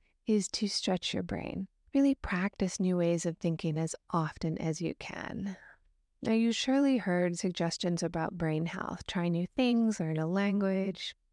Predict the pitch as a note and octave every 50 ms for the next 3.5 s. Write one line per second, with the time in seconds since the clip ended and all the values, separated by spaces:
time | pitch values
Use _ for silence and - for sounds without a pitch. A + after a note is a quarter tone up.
0 | _ _ - - E3+ E3 - - F3+ F3 - - E3+ E3+ E3+ E3+ E3+ E3+ E3 E3
1 | F3+ F3+ - G#3 G3+ F#3+ F#3+ G3 G3 G3 G3 G3+ - - E3+ D#3+ D#3 D#3 E3 -
2 | F#3+ F#3 F3+ - F3+ F3+ F#3+ - _ _ _ _ _ _ _ _ _ _ _ _
3 | _ _ _ - - A#3 B3 B3 A#3+ -